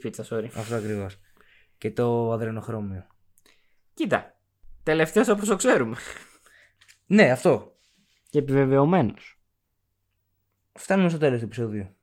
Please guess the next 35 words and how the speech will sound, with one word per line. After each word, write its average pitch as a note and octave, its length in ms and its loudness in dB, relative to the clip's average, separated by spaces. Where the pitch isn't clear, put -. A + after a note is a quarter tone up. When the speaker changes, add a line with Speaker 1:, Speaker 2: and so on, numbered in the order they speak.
Speaker 2:
Ωραία. B2 380 -6
Και F3+ 120 -4
κάποιος G#3 280 0
θα G3+ 100 0
ρωτήσει E3+ 480 -2
τώρα, G2+ 420 -10
«Θέμη, F3 500 2
μας - 220 -2
λες A3 220 -2
όλα F#3+ 200 6
αυτά E3+ 180 4
εδώ. C3+ 480 4
Γιατί F3+ 240 -6
δεν C4 100 -4
μας G#3 160 0
λες F3 120 0
για D#3 100 0
τη D#3 100 -2
Μόνικα C#3+ 360 2
Λεβίνσκι, A#2 680 -6
Speaker 1:
Μμμ. E3+ 220 -20
Speaker 2:
που - 80 -4
είναι C#3+ 140 4
το C3+ 100 4
πιο E3 160 4
γνωστό C#3 300 2
σκάνδαλο A2 840 -2
του A2 540 -2
Κλίντον;» G2+ 540 -6
Speaker 1:
Η - 100 -16
οποία F3+ 180 -10
βρέθηκε F#3 460 -6
νεκρή. G2+ 340 -12
Speaker 2:
Η D#3+ 120 -14
τύπισσα A3+ 640 0